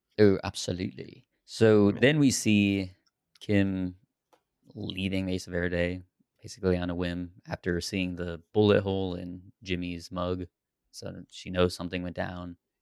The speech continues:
Speaker 1: and now she's just, her priorities have been straightened out. And so she leaves Mesa Verde, leaves Schweikart,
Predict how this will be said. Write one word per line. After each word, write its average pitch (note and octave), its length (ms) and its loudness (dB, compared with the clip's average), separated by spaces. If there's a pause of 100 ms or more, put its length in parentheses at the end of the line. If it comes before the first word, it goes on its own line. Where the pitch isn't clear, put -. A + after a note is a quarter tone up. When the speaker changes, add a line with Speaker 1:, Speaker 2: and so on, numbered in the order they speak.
(300)
Speaker 1:
and F#2 100 -16
now F2 220 -12
she's E2 260 -14
just, F2 360 -8
her F2 80 -10
priorities F#2 520 0
have F2+ 140 -8
been F2 380 -10 (500)
straightened F2 360 -4
out. F2 320 -2
And F2 120 -12
so F2+ 160 2
she F2 500 -8 (340)
leaves G2 640 -2 (380)
Mesa - 220 -14
Verde, F2 500 -4
leaves F#2 240 -10
Schweikart, F2 520 -8